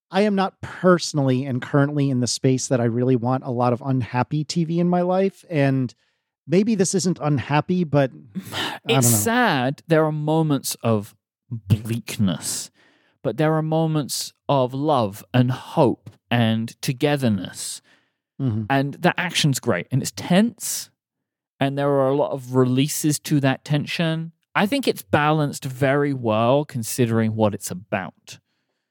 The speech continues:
Speaker 1: Fair, fair.
Speaker 2: I
Speaker 1: Okay.
Speaker 2: really
Speaker 1: Uh, I'll give it a
Speaker 2: recommend it.
Speaker 1: shot.
Speaker 2: Like, it is not,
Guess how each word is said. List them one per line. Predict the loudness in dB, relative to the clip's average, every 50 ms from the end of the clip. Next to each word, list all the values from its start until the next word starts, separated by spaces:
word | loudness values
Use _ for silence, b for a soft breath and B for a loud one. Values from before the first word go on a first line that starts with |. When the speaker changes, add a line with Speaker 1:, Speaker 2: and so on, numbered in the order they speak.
| _ _ _ _ 0
Speaker 1:
Fair, | 2 2 2 0 -4 _ _ -4
fair. | -2 0 2
Speaker 2:
I | 2 2 2
Speaker 1:
Okay. | 2 2 2 2
Speaker 2:
really | 2 2 2 2
Speaker 1:
Uh, |
I'll | 2 0
give |
it | 0
a | 0
Speaker 2:
recommend | -4 -4 -2 0 0 4 4 4 4 4
it. |
Speaker 1:
shot. | 0 -2 -4 -4 -6 _ -2
Speaker 2:
Like, | -2 -2 -2 -4 -4
it | 0 2 2
is | 2 2 0 -2 -4
not, | -4 -2 0 0 0 0 -2 -4 _